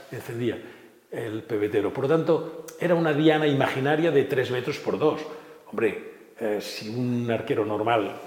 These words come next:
le da una diana de un metro por un metro, no era tanto riesgo, ¿no? Aparte que teníamos luego un sistema automático de un botón que si hubiera fallado,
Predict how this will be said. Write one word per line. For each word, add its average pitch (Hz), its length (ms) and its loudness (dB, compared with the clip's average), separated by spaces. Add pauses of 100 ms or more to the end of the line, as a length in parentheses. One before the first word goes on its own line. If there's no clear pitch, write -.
le 98 160 2
da 101 160 6
una 120 180 2
diana 117 280 6
de 110 80 4
un 110 100 2
metro 107 220 -2
por 117 100 -2
un 120 80 -2
metro, 113 240 0
no 117 160 -2
era 135 160 -2
tanto 92 320 -4
riesgo, 90 360 -8
¿no? - 100 -10 (340)
Aparte - 260 -12
que 107 60 -6
teníamos 90 280 -6
luego 90 160 -4
un 95 100 -8 (140)
sistema - 420 -6 (540)
automático 101 720 -2
de 98 60 -2
un 104 140 -4
botón 101 340 -2
que - 100 -2
si - 180 -8
hubiera 113 220 2
fallado, 104 420 -2